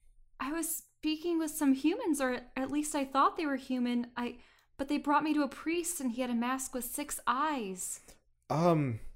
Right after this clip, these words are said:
Speaker 2: I will admit I don't actually know much about your situation, but I had to get you out of there. I mean, if you were going to be the only one left, uh, I, I would rather bring you back here and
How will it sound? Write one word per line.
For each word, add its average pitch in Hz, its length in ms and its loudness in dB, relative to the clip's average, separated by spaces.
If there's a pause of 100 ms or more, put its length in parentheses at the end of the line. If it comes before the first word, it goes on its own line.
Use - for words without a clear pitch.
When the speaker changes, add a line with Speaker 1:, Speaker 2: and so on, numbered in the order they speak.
(320)
Speaker 2:
I 156 120 12
will 190 160 10
admit 170 280 8
I 151 120 6
don't 160 380 8
actually 156 340 6
know 139 200 8
much 135 280 8
about 135 240 10
your 131 100 6
situation, 135 600 6
but 117 120 4
I 123 100 8
had 143 160 4
to 127 80 -2
get 131 140 2
you 127 140 4
out 143 140 10
of 120 120 2
there. 101 320 6 (260)
I 110 80 2
mean, 120 280 0
if 139 260 -2
you 143 100 8
were 156 120 8
going 143 260 4
to - 80 -8
be 139 120 4
the 127 100 2
only 135 200 4
one 123 180 2
left, 151 360 4 (760)
uh, 117 200 4 (1080)
I, 135 240 0 (800)
I 113 160 6
would 143 220 8
rather 147 300 8
bring 143 220 8
you 135 120 6
back 127 240 10
here 151 260 8
and 110 260 6